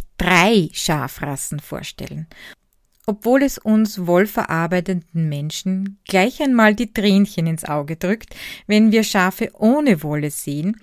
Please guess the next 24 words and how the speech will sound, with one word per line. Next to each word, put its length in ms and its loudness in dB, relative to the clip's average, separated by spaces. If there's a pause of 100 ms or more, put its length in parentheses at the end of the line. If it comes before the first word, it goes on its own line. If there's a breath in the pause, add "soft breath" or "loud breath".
(320 loud breath)
ist 220 -4
es 80 -2
schön 260 0
zu 220 -4
wissen, 360 -6
dass 200 -8
es 160 -14
für 120 -8
Schafhalter 800 -2
eine 180 0
Möglichkeit 800 -6
gibt, 260 -12 (540 loud breath)
dem 180 0
Thema 400 -2 (320)
Wolle 500 4
als 280 -6
Abfall 480 -4 (260)
zu 160 -6
entkommen. 640 -8 (760)
Und 240 0
wie 100 6
das 240 2
nun 140 0
geht, 480 -10